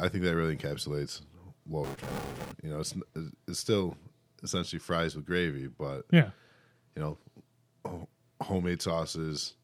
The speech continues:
Speaker 1: uh, local ingredients, you know, th-, that are also farmed in, in a, a responsible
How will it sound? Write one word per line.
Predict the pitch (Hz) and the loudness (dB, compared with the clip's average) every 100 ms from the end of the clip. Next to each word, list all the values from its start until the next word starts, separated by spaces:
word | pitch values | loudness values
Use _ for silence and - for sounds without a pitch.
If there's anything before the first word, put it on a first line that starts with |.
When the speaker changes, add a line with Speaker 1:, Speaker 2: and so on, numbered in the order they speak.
| _ _ _ _ _ _ _ - | _ _ _ _ _ _ _ -12
Speaker 1:
uh, | 64 62 | -10 -8
local | 69 82 - 78 71 - | -4 -4 -2 -6 -6 -8
ingredients, | 82 73 76 73 71 - - - _ _ _ - - _ _ - | -6 -4 -2 -2 -4 -6 -8 -14 _ _ _ -20 -20 _ _ -14
you | 87 | -8
know, | 73 73 - | -6 -8 -8
th-, | 67 80 76 80 80 | -6 -6 -8 -8 -2
that | 110 113 | 4 6
are | 110 | 8
also | 110 107 95 | 6 4 0
farmed | - 95 92 85 | 2 4 4 4
in, | 80 76 - | 0 -2 -6
in | 80 73 - - | -6 -6 -8 -8
a, | 71 69 69 - _ _ _ _ _ - - | -6 -8 -10 -18 _ _ _ _ _ -20 -12
a | 71 65 - _ - - - | -12 -12 -16 _ -20 -20 -8
responsible | 87 - 82 76 73 73 67 | -6 -4 -4 -4 -6 -8 -8